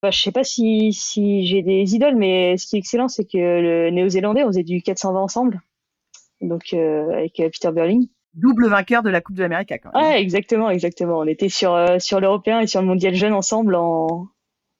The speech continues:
Speaker 1: deux mille sept ou quelque chose comme ça, deux mille six. Euh, donc c'est excellent de, d'avoir ça. Et je me rappelle que sur, euh, sur cette épreuve-là, euh, parce que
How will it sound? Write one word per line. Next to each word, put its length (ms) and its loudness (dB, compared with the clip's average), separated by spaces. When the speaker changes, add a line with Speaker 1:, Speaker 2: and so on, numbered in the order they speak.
Speaker 1:
deux 180 -4
mille 840 2
sept 440 -4
ou 40 2
quelque 240 -2
chose 140 -2
comme 120 -2
ça, 160 -2
deux 120 0
mille 100 2
six. 380 -2
Euh, 200 4
donc 140 2
c'est 160 0
excellent 320 0
de, 440 4
d'avoir 220 0
ça. 140 -2
Et 280 4
je 80 -2
me 60 2
rappelle 300 0
que 680 2
sur, 280 -2
euh, 160 4
sur 180 -4
cette 140 -2
épreuve-là, 480 0
euh, 180 2
parce 160 -8
que 420 0